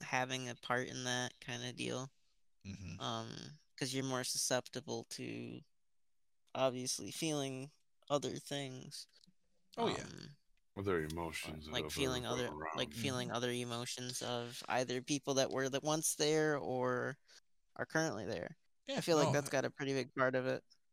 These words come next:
Speaker 3: I understand
Speaker 2: I,
Speaker 3: that.
Speaker 2: I definitely get that. But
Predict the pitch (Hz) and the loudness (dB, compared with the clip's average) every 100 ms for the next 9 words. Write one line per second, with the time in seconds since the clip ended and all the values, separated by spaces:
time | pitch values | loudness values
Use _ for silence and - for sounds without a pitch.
0 | - 113 95 - 127 - - - 101 98 | -2 -2 0 -2 -2 -2 -6 -8 -6 -4
1 | 95 104 - 123 117 123 139 139 - 95 | -2 -4 -4 -6 -4 -2 -2 -2 -2 -2
2 | 92 - - - - - - _ _ 104 | -2 -8 -18 -16 -14 -16 -20 _ _ -2
3 | 104 90 | 0 0